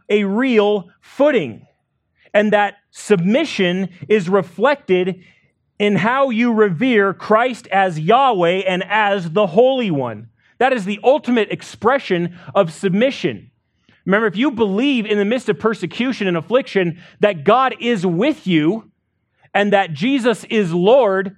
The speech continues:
he is both Lord and Savior and dwells with his people, that is the ultimate act of humility. It refuses to take matters into its own hands. It refuses to unjustly retaliate.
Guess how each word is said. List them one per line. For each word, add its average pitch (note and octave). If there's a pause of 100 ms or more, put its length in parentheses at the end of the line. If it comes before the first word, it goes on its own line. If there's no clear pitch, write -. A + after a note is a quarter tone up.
he G3+
is F#3
both F3+
Lord G#3+
and F#3
Savior G#3
and E3+
dwells F#3+
with F#3+
his E3
people, F3+ (680)
that B3
is C4
the A#3
ultimate A#3
act C4
of G#3
humility. A3+
It A3
refuses A3
to G#3+
take A3 (160)
matters G#3+
into A3+
its G#3
own A3
hands. A3 (180)
It F#3+
refuses A3
to G3+
unjustly A3
retaliate. G3+